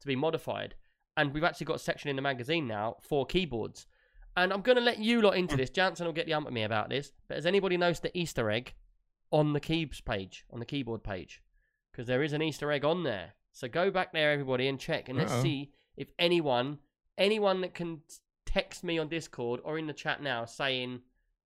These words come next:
Speaker 1: "Yeah, I know what the Easter egg is there. I found something about the keys page." Gray's on it now. Like, I can see him looking at it. He's like, "What's
Speaker 2: No,
Speaker 1: on there?"
Speaker 2: no.
Speaker 1: <laughs>
Speaker 2: But I'm gonna have to go look at it now because since you told me, I'm going like, "What?"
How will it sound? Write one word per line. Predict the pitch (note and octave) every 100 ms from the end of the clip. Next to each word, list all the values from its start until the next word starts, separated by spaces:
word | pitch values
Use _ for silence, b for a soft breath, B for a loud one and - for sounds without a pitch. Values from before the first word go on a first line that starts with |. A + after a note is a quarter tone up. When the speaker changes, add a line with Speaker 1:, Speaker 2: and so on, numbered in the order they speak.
| _
Speaker 1:
"Yeah, | C#3+ C#3+
I | C#3
know | D3
what | B2+
the | A#2
Easter | A#2+ - A2+
egg | G#2+
is | G#2+
there. | A#2
I | B2+
found | C3 A2 G2+
something | G#2+ -
about | G#2 G#2+
the | -
keys | - A2 -
page." | G#2 A2 - _ _ -
Gray's | C#3 C#3+ C3+
on | C#3+
it | B2+
now. | C#3+ C3
Like, | C3+
I |
can | C3+
see | C#3 D3
him | C#3
looking | D3 C3
at |
it. | B2+
He's | B2
like, | A#2
"What's | D3+ C3+
Speaker 2:
No, | C#3+ C#3 C#3+
Speaker 1:
on | C#3
there?" | B2+
Speaker 2:
no. | C3 -
Speaker 1:
<laughs> | E3 - D#3 B2
Speaker 2:
But | D3+
I'm | C#3+
gonna | C#3+ F#3
have | E3+ D#4
to |
go | B2+
look | B2+ F3
at | A#2+
it | G#2+
now | A2 A2+
because | A#2 C3+ A#2+
since | D#3 -
you | B2
told | D3+ D#3+
me, | C3+
I'm | G#2+
going | G#2 A2
like, | A2 G#2
"What?" | G#2 F3+